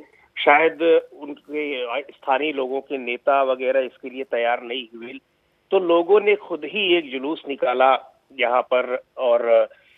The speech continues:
अ, जुलूस काफी जा रहा था, प्रदर्शन कर रहे थे लोग, नारेबाजी। उसी के दौरान ये करीब शाम छह सात बजे की घटना है और, अ, कुछ लोगों ने उसमें पत्थरबाजी करनी शुरू कर दी,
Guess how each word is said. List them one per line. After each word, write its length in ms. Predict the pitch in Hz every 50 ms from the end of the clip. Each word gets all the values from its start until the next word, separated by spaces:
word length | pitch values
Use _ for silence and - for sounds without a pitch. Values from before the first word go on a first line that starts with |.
| _ _ _ _ -
अ, 120 | - - - - - 120
जुलूस 600 | 110 131 123 131 135 135 - - - - - - _ - _ -
काफी 260 | 127 127 - - 147 - 117
जा 220 | 113 127 127 127 131
रहा 240 | 135 127 127 131
था, 340 | 123 - - 127 123 123 127 - - _ - - _ -
प्रदर्शन 440 | 127 120 117 127 123 - 131 135 127
कर 160 | - 127 120
रहे 180 | 123 123 120 117
थे 140 | - 120
लोग, 200 | 113 113 120 123
नारेबाजी। 580 | 123 117 117 120 120 120 123 123 127 - 208 220
उसी 300 | 214 208 196 - 233 208
के 120 | 180 202
दौरान 360 | 165 175 170 160 156 151 147 151
ये 100 | 151 143
करीब 260 | - 160 151 160 151
शाम 360 | - - 151 139 143 147 147
छह 340 | 131 _ - - - 147 139
सात 240 | 131 - 143 139 131
बजे 260 | 120 120 117 123 127
की 140 | - 135 123
घटना 320 | 104 113 - - 139 135
है 200 | 123 101 90 92 - _ _ _ _ _ _ _ _ _ _ _ _ _ _ -
और, 320 | - 131 131 131 131 127
अ, 180 | 123 127 123 120
कुछ 180 | - - 117 - - 135
लोगों 260 | 127 123 127 127 127
ने 120 | 127 123
उसमें 420 | 120 - - 123 120 120 117 110 110
पत्थरबाजी 720 | - 127 - - - 127 120 107 110 110 110 110 123 123
करनी 300 | - 139 123 127 131 127
शुरू 240 | - - 131 131 123
कर 180 | - 143 123
दी, 160 | 117 120 127